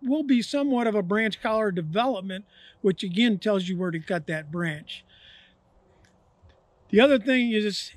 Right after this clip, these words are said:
as you can do that subordination, one third, one third, and make that final cut, that's a three-year process. And it is gonna leave a gap on that side of the tree, no question about it.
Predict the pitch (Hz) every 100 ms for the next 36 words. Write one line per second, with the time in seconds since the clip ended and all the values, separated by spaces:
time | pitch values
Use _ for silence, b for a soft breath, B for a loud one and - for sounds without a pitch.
0 | - - 202 180 220 220 196 247 302 208
1 | 196 190 - 208 175 196 185 185 180 202
2 | 180 208 220 190 214 214 190 202 208 175
3 | 208 208 185 180 190 190 175 - 202 180
4 | 208 269 196 226 214 190 160 233 220 202
5 | 160 220 214 202 - 156 165 - - -
6 | _ B B B B 294 311 339 381 262
7 | 302 277 269 277 233 196 202 254 233 196
8 | 208 220 208 - 202 196 170 - 254 214
9 | 196 180 214 185 - 165 156 196 175 151